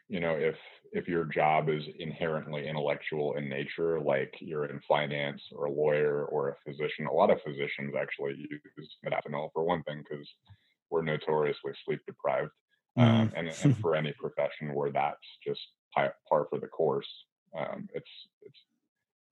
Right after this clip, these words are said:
Speaker 1: uh, very useful in those situations. Um, I would say that what it's not is something that allows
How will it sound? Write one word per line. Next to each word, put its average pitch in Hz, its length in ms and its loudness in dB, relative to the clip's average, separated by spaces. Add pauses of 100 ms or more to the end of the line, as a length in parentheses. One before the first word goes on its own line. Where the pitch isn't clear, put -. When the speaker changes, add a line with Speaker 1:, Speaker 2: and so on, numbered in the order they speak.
Speaker 1:
uh, 71 240 0
very 80 280 4
useful 76 460 -2
in 69 120 -4
those 71 220 -2
situations. 69 760 -4 (300)
Um, 71 420 -2 (640)
I 90 80 4
would 82 260 2
say 82 200 4
that 76 260 -2
what 82 220 2
it's - 220 -4
not 80 500 0
is 78 180 -4
something 76 460 -2
that 69 220 0 (120)
allows 73 440 0